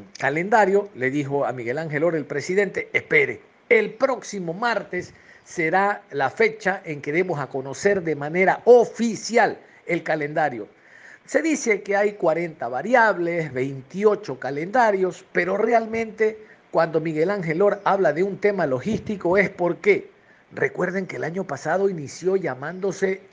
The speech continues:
Liga Pro Banco Tal y luego el banco le dijo, "No, retiro el apoyo". Y terminamos el campeonato como simplemente Liga Pro. Bueno, se está buscando,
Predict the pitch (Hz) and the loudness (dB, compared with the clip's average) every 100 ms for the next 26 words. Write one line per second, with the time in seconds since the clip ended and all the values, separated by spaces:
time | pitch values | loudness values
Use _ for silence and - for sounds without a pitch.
0 | - 139 190 190 131 - 208 208 131 156 | -8 -4 0 0 0 4 4 4 2 0
1 | 196 208 180 139 170 208 127 - - - | 0 -2 -6 -2 2 2 0 -8 -20 -20
2 | - - 214 175 180 208 165 180 196 185 | -20 -2 2 6 6 6 2 0 0 0
3 | 165 190 202 240 - - 156 156 151 190 | 2 2 2 0 -2 -4 2 2 2 4
4 | 175 151 - 165 135 104 - - - 247 | 4 4 2 0 0 -6 -14 -20 -4 2
5 | 240 269 269 240 226 247 247 254 254 254 | 4 4 2 0 0 0 -2 -4 -8 -4
6 | 196 165 202 220 185 135 175 165 160 147 | -4 -4 -4 -4 -4 -6 -10 -8 -6 -6
7 | 175 147 147 156 - 185 131 - _ _ | -6 -4 -4 -2 -2 -2 -4 -6 _ _
8 | - 196 175 135 - - - 165 - - | 0 2 2 -2 -12 -12 -2 -2 0 4
9 | 247 226 - - 226 165 165 160 | 4 4 -2 0 2 0 -4 -8